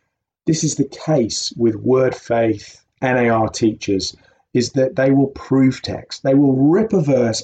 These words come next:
out of its context they'll flash it like a card trick in front of your eyes. And to the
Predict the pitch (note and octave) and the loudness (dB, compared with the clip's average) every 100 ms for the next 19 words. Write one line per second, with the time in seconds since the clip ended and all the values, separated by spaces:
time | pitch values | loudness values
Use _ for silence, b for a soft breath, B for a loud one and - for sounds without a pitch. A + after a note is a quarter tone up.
0 | - D3 D#3+ - D3 - - A#2+ A2+ - | -4 0 0 2 -2 -2 -4 -4 -4 -4
1 | G#2 - - _ _ _ _ - C#3 - | -4 -6 -20 _ _ _ _ -4 -4 -4
2 | - C#3+ D#3 D#3+ - A#2 - - B B | -2 2 2 0 0 -2 -2 -10 B B
3 | - B2+ - - - D#3+ D#3 D3+ - B2 | -4 -2 -2 -6 -4 0 0 0 0 -2
4 | B2 B2 - C3 A#2+ B2 A#2 G#2+ G#2 G2+ | 0 -4 -2 -2 -2 0 0 0 -2 -4
5 | G2+ - b b b - D3+ D3 D3 B2+ | -8 -16 b b b -2 -2 0 0 0
6 | C3+ | -2